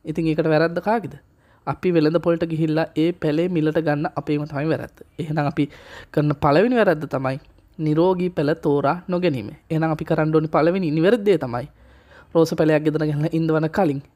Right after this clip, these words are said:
නිරෝගී පැල තෝරා ගැනීම. කොහොමද අපි නිරෝගී පැලයක් තෝරාගන්නේ? ඒ සඳහා අපි, අ, මුලින්ම පැලේ ගත්තාම අපිට අවශ්‍ය වර්ණය,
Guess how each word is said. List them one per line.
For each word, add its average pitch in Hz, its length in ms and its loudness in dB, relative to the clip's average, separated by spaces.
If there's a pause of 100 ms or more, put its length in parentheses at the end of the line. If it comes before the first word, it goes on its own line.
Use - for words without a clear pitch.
(120)
නිරෝගී 175 500 2
පැල 131 220 -2 (420)
තෝරා 117 320 2
ගැනීම. - 280 -16 (180)
කොහොමද 240 340 2
අපි 233 140 0
නිරෝගී 160 320 2
පැලයක් 131 280 -6
තෝරාගන්නේ? 120 540 -2 (1400)
ඒ - 140 2
සඳහා 220 340 4
අපි, 233 200 -2 (340)
අ, - 140 -8 (120)
මුලින්ම 175 320 -4
පැලේ 165 260 2
ගත්තාම 160 440 -2 (260)
අපිට 180 260 -8
අවශ්‍ය 170 440 0
වර්ණය, 156 420 0